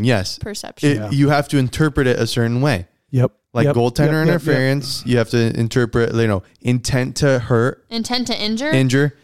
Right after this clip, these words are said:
Speaker 1: Yeah.
Speaker 2: Like, why is that even a thing? If you hurt someone, you should be going to the penalty. Like, if you s-, if you, like, s-,
Speaker 1: Whether
Speaker 2: slash
Speaker 1: you,
Speaker 2: someone in the
Speaker 1: whether you
Speaker 2: hands, that's a
Speaker 1: meant to
Speaker 2: penalty.
Speaker 1: or, whether you
Speaker 2: What-,
Speaker 1: meant to or not.
Speaker 2: Whether you meant to or not. And it can't change just because it's the playoffs.
Speaker 1: Like, headshots.
Speaker 3: That's right.
Speaker 1: Headshots should be headshots, whether you meant to or not.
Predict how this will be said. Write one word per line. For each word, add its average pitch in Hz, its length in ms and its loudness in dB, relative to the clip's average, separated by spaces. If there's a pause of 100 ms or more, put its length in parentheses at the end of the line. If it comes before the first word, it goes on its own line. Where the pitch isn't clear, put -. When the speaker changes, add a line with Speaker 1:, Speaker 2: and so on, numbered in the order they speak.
(120)
Speaker 1:
Yeah. - 160 -10
Speaker 2:
Like, 165 180 -2 (140)
why 127 320 2
is 180 180 0
that 170 160 2
even 139 180 0
a 120 60 0
thing? 123 320 -2
If 123 180 -2
you 151 200 2
hurt - 280 -2
someone, 110 460 -2
you 113 100 0
should 117 220 -4
be 110 100 -2
going 110 280 0
to 104 100 -2
the 98 100 0
penalty. 101 320 -4
Like, 110 180 0
if 120 140 -6
you 147 100 0
s-, - 240 -4 (960)
if 131 160 -6
you, 151 360 2
like, 123 200 0
s-, - 180 -6
Speaker 1:
Whether - 60 -14 (140)
Speaker 2:
slash 143 220 2
Speaker 1:
you, - 60 -2
Speaker 2:
someone 151 200 2
in 147 60 2
the - 60 0
Speaker 1:
whether - 120 2
you 160 60 2
Speaker 2:
hands, 151 140 0
that's - 160 0
a 135 40 -2
Speaker 1:
meant - 40 -14 (140)
to 120 40 0
Speaker 2:
penalty. 226 300 -2
Speaker 1:
or, 262 40 -4
whether 302 140 2
you 311 60 2
Speaker 2:
What-, 302 60 2
Speaker 1:
meant 294 180 -6
to 262 120 -6
or 208 80 -6
not. 294 320 -12
Speaker 2:
Whether 123 180 2
you 120 100 4
meant 113 220 0
to 185 100 0
or 190 80 4
not. 165 200 0
And 156 100 2
it 147 180 0
can't - 360 2
change 180 360 0
just 147 180 -2
because 156 260 0
it's 127 120 -10
the 139 80 -8
playoffs. 151 340 2
Speaker 1:
Like, 302 220 -2
headshots. 339 480 0
Speaker 3:
That's 196 280 0
right. 247 400 4
Speaker 1:
Headshots 339 640 -2
should 330 180 -2
be 302 140 0
headshots, 233 800 -2
whether 226 260 -2
you 226 140 -2
meant 220 240 -4
to 214 140 -8
or 196 80 -6
not. 185 260 -6